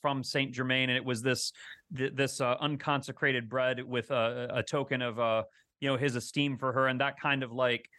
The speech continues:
uh, that really impressed people, and that made them think, "Okay, if, if Germain is speaking up in favor of her, then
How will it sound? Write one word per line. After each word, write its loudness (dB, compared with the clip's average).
uh, 2
that 0
really 0
impressed -2
people, 2
and 0
that 0
made 2
them 0
think, -4
"Okay, 0
if, 0
if -2
Germain 0
is 0
speaking 0
up 2
in 0
favor 0
of -2
her, 2
then 0